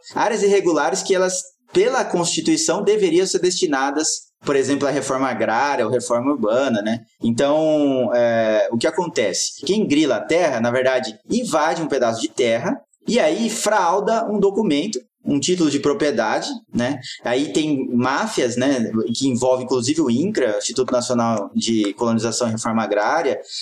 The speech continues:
assim como cartórios, né? Você tem, é, imobiliárias rurais envolvidas, tem todo um esquema, né, pra fraudar e aí emitir títulos de, de, de, de propriedade de áreas que não, não, não tem título de propriedade, né? E aí até uma curiosidade que eu,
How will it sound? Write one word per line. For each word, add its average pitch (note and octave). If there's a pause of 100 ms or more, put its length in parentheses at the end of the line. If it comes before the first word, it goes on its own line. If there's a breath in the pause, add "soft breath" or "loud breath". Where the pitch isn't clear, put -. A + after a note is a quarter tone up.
assim A#2
como B2+
cartórios, A#2+
né? A#2+ (160 loud breath)
Você A#2+
tem, D3
é, B2+
imobiliárias C#3+
rurais C#3
envolvidas, A#2
tem C3+
todo G#3+
um F#3+
esquema, D3+
né, C#3 (220)
pra C3+
fraudar D3
e D3
aí D#3 (260)
emitir F3+
títulos G#3
de, E3 (140)
de, B2+
de, A#2
de A#2
propriedade C#3+
de E3+
áreas E3+
que G#3
não, A#3+
não, F#3
não F3+
tem G3+
título C3
de A#2
propriedade, A2+
né? A2+ (260 soft breath)
E A#2+
aí C3+
até D#3
uma C#3+
curiosidade C#3
que C3
eu, B2